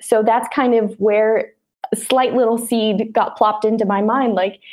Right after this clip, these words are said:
"Hey, you know, like, space can become, like, an actual reality for you." Yeah. And then going into, like, college,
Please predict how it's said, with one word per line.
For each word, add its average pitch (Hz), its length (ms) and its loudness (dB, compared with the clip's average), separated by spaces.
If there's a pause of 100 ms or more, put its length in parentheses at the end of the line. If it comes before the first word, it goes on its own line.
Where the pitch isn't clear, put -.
(280)
"Hey, 302 240 2
you 226 220 0
know, 220 180 2
like, 180 260 -2
space 240 420 -2
can 214 260 0
become, 214 480 0
like, 185 220 0
an 180 180 -4
actual 190 360 -2
reality 185 560 0
for - 240 -2
you." - 240 -2 (240)
Yeah. 220 280 2
And 247 120 2
then 262 100 2
going 254 240 4
into, 254 220 0
like, 185 200 0
college, 277 560 0